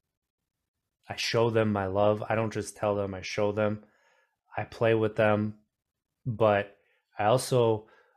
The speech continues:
allow the emotions. When they get emotional, that's okay. Like, yes, you get to be emotional, and we talk about what they're emotional about. We, we talk about those emotions. Like,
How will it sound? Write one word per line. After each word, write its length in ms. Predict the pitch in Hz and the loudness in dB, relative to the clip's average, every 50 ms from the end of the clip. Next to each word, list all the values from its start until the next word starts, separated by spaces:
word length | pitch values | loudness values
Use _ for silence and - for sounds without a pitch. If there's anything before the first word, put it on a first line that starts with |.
| _ _ _ - | _ _ _ 0
allow 840 | 113 107 98 95 98 98 95 95 101 104 107 107 107 107 101 98 - _ _ _ _ _ _ _ _ _ _ - | 0 0 0 0 -2 -2 0 0 2 2 4 4 2 2 0 -4 -8 _ _ _ _ _ _ _ _ _ _ -2
the 120 | 120 120 | 0 2
emotions. 880 | 110 107 98 95 95 95 98 95 - - 95 92 101 101 - - - - _ _ _ _ _ _ _ _ _ _ _ _ _ _ _ _ _ - | 2 2 0 -2 -4 -6 -6 -6 -8 -10 -12 -14 -16 -18 -20 -20 -20 -20 _ _ _ _ _ _ _ _ _ _ _ _ _ _ _ _ _ -4
When 200 | 123 113 110 107 | -2 -2 0 0
they 140 | 110 113 | 0 0
get 140 | 107 123 117 | 0 0 -2
emotional, 720 | 117 113 110 110 113 113 - - 117 113 113 113 117 117 - _ _ _ _ _ _ _ _ _ _ _ _ _ _ _ _ _ _ _ _ _ _ _ _ - | -2 0 0 0 0 -2 -2 -4 -2 0 0 0 0 -4 -8 _ _ _ _ _ _ _ _ _ _ _ _ _ _ _ _ _ _ _ _ _ _ _ _ -4
that's 240 | 104 107 107 - 135 | -2 -2 0 0 0
okay. 420 | 117 - - 127 123 104 80 - _ _ _ _ _ _ _ _ _ - | -2 0 0 0 -2 -2 -4 -8 _ _ _ _ _ _ _ _ _ -6
Like, 240 | 117 101 101 101 - - _ _ _ _ _ - | -4 -4 -4 -6 -10 -16 _ _ _ _ _ -4
yes, 600 | 123 117 113 107 98 - - - - - _ _ _ _ | -2 0 0 -2 -2 -8 -12 -14 -16 -18 _ _ _ _
you 140 | 139 127 117 | -8 -8 -6
get 260 | 120 123 127 127 - | -2 0 0 0 0
to 80 | - 117 | -4 -4
be 180 | 120 120 117 | -4 -2 -2
emotional, 500 | 107 107 107 104 101 - 104 101 95 98 | 0 0 0 0 0 -2 -6 -8 -8 -6
and 100 | 95 98 | -6 -6
we 80 | 107 110 | -6 -6
talk 420 | - - - 104 107 123 123 - | -6 -6 -4 -2 -2 -2 -2 -2
about 400 | 127 110 107 101 95 98 - - | -4 -2 -2 -2 -2 -4 -8 -4
what 220 | 113 110 107 104 - | -2 -2 -2 -2 -2
they're 240 | 110 104 101 98 | -2 -2 0 -2
emotional 500 | 104 101 101 101 98 - - 104 95 95 95 | -4 -4 -4 -6 -6 -6 -8 -8 -8 -8 -6
about. 280 | 90 98 98 95 90 | -4 -4 -4 -4 -4
We, 220 | 98 101 104 101 - - - _ _ _ | -6 -6 -8 -8 -10 -16 -20 _ _ _
we 100 | 120 110 | -6 -6
talk 400 | 110 - - 110 113 123 - - | -6 -6 -4 -4 -4 -2 -2 -4
about 300 | 123 113 117 123 131 120 | -2 0 0 0 0 -2
those 220 | 117 117 117 107 | -2 -4 -2 -4
emotions. 560 | 120 113 113 113 123 123 - - 95 95 92 98 | -4 -4 -2 -2 -4 -4 -6 -8 -10 -10 -8 -8
Like, 200 | 98 95 - | -8 -8 -10